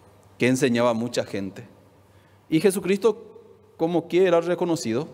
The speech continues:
como un campesino nada más. Por eso la ge-, las personas decían de Jesús, "Jesús de Nazaret". Nazaret era una, una pequeña ciudad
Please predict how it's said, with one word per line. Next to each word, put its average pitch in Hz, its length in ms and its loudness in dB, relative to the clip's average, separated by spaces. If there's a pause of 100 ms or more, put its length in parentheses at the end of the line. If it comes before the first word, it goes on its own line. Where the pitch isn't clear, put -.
como 156 200 0
un 165 80 0
campesino 196 560 -2
nada 226 240 0
más. 98 340 -8 (600)
Por 127 100 2
eso 170 120 4
la 180 140 4
ge-, 190 200 -4
las 151 120 -2
personas 151 460 -2
decían 143 400 0
de 143 100 2
Jesús, 139 440 -2 (320)
"Jesús 135 420 -2
de 135 100 2
Nazaret". 113 480 0 (880)
Nazaret 127 360 2
era 165 80 2
una, 160 320 0
una 151 280 -4
pequeña 196 880 -6
ciudad 104 440 -2